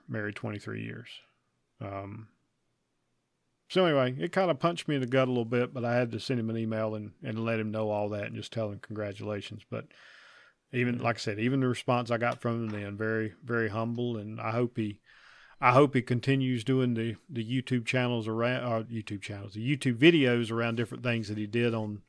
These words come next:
Speaker 1: uh, alone, 'cause that's, that's actually how I first was introduced to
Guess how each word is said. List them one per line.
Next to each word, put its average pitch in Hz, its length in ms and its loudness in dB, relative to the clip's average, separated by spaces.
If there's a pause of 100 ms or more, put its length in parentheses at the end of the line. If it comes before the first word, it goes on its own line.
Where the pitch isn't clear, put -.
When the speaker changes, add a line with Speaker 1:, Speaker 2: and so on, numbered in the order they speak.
(560)
Speaker 1:
uh, 113 320 -4
alone, 117 400 2
'cause 113 160 -2
that's, 180 320 4
that's 160 280 2
actually 170 360 2
how 123 180 4
I 131 80 6
first - 380 0
was 110 120 -2
introduced 120 520 -2
to 110 260 -2